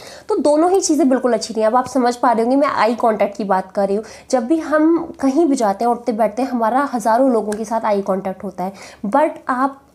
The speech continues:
आई कॉन्टैक्ट को सही तरह से, अगर आप एक लड़की हैं तो जानती होंगी,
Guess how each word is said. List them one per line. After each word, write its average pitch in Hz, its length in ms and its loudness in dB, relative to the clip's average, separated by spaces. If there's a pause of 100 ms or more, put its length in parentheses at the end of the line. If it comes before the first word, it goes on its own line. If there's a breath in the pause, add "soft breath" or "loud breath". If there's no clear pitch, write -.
आई 277 180 2
कॉन्टैक्ट 262 440 0
को 285 160 -2
सही 254 300 -4
तरह 240 240 0
से, 247 140 -4
अगर 233 200 0
आप 254 160 0
एक 269 120 -2
लड़की 202 340 0
हैं 254 120 -4
तो 247 100 -4
जानती 202 420 -4
होंगी, 226 340 -2